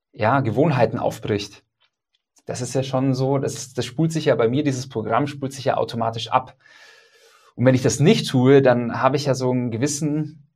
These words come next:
vielleicht schon nervösen Drang, es zu tun. Wie kann ich da, sag ich mal,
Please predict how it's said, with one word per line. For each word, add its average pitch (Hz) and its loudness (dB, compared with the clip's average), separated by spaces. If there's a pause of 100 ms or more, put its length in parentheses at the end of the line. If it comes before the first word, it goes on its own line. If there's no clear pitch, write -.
(180)
vielleicht 123 -4
schon - -8 (140)
nervösen 123 0
Drang, 139 2
es - -4
zu 147 -2
tun. 143 2 (480)
Wie 156 0
kann 165 -2
ich 156 -2
da, 131 0 (420)
sag 120 -6
ich 110 -8
mal, 113 -4